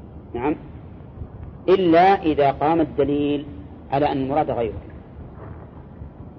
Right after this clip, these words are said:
مثل ما جاء في الحديث الصحيح: "عبدي جعت، ها، فلم تطعمني"،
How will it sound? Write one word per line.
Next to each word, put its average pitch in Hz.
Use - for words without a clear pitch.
مثل 156
ما 131
جاء 131
في -
الحديث 127
الصحيح: 135
"عبدي 135
جعت، 147
ها، 151
فلم 160
تطعمني"، 131